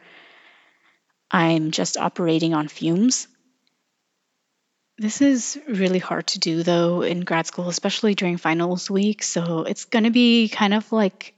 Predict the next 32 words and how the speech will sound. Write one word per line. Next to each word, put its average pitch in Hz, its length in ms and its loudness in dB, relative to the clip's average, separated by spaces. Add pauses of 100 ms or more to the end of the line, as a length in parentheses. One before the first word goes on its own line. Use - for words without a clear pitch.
a 190 100 4
learning 180 720 0
process. 220 720 0 (880)
And 180 300 4
I'm 175 100 0
gonna 190 140 2
have 180 340 0 (160)
to 170 380 0
be 170 160 0
very 170 220 2
cognizant 180 760 0 (100)
of 156 440 0
what - 100 -2
my 160 140 0
body 156 320 -2
is 185 100 -8
telling 233 340 4
me 233 380 4
and 170 560 -2 (1800)
give 190 160 0
myself 180 680 2
a 190 80 2
little 190 200 2
bit 190 140 2
more 165 260 0
room 156 320 -2
to 196 100 -6
breathe, - 300 -4
like - 200 -4
I - 40 -2
said 185 220 -2
earlier. 127 440 -4